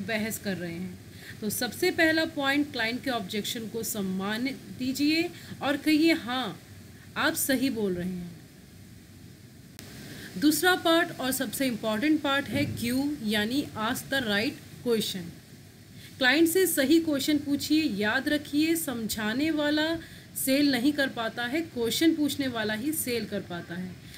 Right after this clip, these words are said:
बस सही जगह पर सही क्वेश्चन पूछिए। आप सही क्वेश्चन पूछेंगे तो आपकी को सही जवाब मिलेगा।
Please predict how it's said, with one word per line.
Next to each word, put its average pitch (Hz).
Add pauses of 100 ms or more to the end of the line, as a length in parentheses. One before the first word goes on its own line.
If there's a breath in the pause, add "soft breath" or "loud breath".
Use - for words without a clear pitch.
(200 loud breath)
बस 320
सही 285
जगह 294
पर 294 (320 loud breath)
सही 277
क्वेश्चन 285
पूछिए। 277 (260 loud breath)
आप 220
सही 254
क्वेश्चन 247 (100)
पूछेंगे 302 (440 loud breath)
तो 240
आपकी 226 (480)
को 294
सही 277
जवाब 220
मिलेगा। 185